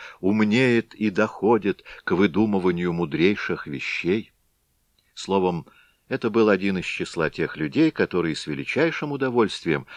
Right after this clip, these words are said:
любят позаняться услаждающим душу разговором и будут говорить обо всем, о чем только можно говорить. Если разговор касался важных и благочестивых предметов, то Иван Иванович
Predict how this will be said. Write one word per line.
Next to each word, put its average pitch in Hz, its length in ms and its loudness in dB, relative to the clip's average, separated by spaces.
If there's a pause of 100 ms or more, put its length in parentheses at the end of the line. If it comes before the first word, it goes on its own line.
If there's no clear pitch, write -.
(140)
любят 107 440 2
позаняться 87 840 0
услаждающим 85 1040 -2
душу 82 340 -2
разговором 76 800 0 (320)
и 85 120 0
будут 143 380 4
говорить 87 540 2
обо 67 180 -4
всем, 160 540 4 (200)
о 71 140 -4
чем 127 380 0
только 113 380 -2
можно 76 500 -6
говорить. 71 560 -10 (1900)
Если 104 520 4
разговор 98 540 4
касался 82 560 -2
важных 78 460 -2 (300)
и 78 180 -2
благочестивых 82 840 -2
предметов, 80 600 -4 (420)
то 78 160 2
Иван 101 240 4
Иванович 113 460 0